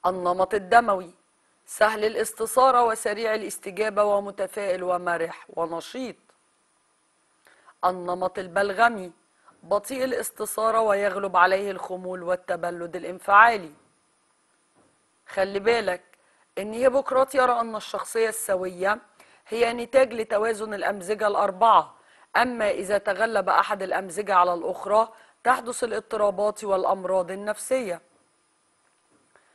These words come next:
نقد النظرية، إخفال الفروق الفردية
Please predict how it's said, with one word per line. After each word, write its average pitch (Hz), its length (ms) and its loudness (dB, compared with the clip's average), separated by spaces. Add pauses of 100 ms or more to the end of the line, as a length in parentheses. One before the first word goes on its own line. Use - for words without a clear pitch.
(260)
نقد 190 320 -2
النظرية، 220 760 2 (380)
إخفال 202 400 -4
الفروق 214 440 -4
الفردية 208 840 -2